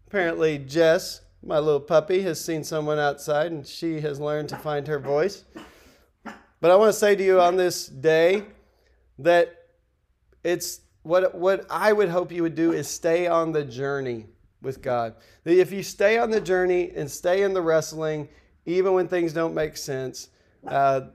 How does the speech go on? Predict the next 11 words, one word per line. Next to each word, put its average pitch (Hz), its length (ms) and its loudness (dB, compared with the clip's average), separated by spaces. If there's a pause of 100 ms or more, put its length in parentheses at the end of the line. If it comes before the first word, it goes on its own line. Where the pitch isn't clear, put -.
that 156 220 0
eventually 156 1120 -2 (340)
by 147 420 2
wrestling 170 840 0
through 160 320 -4
it, 135 300 -4 (420)
that's 180 420 -4
where 185 140 0
you're 180 180 2
actually 180 440 0
transformed. 180 720 -12